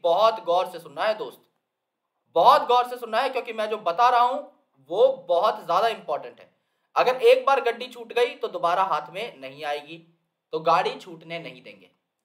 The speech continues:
हार्ट जो है मेरे दोस्त, ये आपका mesodermally derived structure है, यानी mesoderm से बनता है। इस प्रकार का आपका हार्ट जो है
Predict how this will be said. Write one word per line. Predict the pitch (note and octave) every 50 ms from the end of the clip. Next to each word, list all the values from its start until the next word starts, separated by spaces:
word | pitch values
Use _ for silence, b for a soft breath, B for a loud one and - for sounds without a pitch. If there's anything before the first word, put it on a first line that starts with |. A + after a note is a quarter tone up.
| _ _ _ _ _ _ _ _ _ _ _
हार्ट | D3 F#3+ C4+ F4+ F4+ F4+ - -
जो | - -
है | G3+ F#3 E3
मेरे | D#3 C#3+ C3+ C3
दोस्त, | B2+ C3+ F#3 E4 D#4 - - _ _ _ _ _ _ _ _ _
ये | G#3 C#4+ - -
आपका | - D3+ C#3 - - - - C#3+ E3 E3+ D#3+
mesodermally | D#3 E3 A3 C4 C4 E4 E4+ E4+ B3+ A3+ G3+ F#3 F3+ E3+ E3+ F3 E3+
derived | D#3+ C#3 C3 A#2+ B2 D3 G#3+ C4+ - - _ _ _ _ _ _ _ _ _ _ _ _ _
structure | _ _ E3 E3 E3 - F3+ E3+
है, | G3+ A#3+
यानी | B3 B3 B3+ B3 A3+
mesoderm | G#3+ G3+ G#3 G#3+ A3+ G#3+ F3+ E3+ D#3+ -
से | - C#3
बनता | A2 G#2 G2+ _ F#2+
है। | F#2 F#2 _ _ _ _ _ _ _ _ _ _ _ _ _ _ _ _ _ _ _ _ _
इस | G#3+ D#4+ D#4 -
प्रकार | - A3+ G#3+ - E3 D#3+ D#3+
का | E3 E3+ -
आपका | - C#3 C3 - - C#3 B2
हार्ट | B2 A#2+ B2 A#2+ A#2+ -
जो | A2+ A2
है | A#2+ C#3